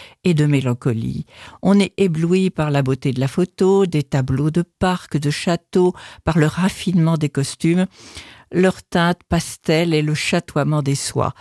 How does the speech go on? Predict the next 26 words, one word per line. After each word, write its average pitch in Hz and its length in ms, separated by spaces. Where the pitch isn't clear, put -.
Watteau 151 680
et 151 120
Fragonard 131 840
les 143 300
ont - 100
certainement 127 680
inspirés. - 640
Alors, 190 260
on 202 140
passe - 560
une 165 100
soirée 151 540
délicieuse 135 720
et 208 120
plaisante, 135 720
même 170 220
si - 220
les 156 120
scènes 156 280
finales 160 580
ne 165 160
sont 180 220
sans 185 200
doute 175 240
pas 165 280
indispensables, 139 1000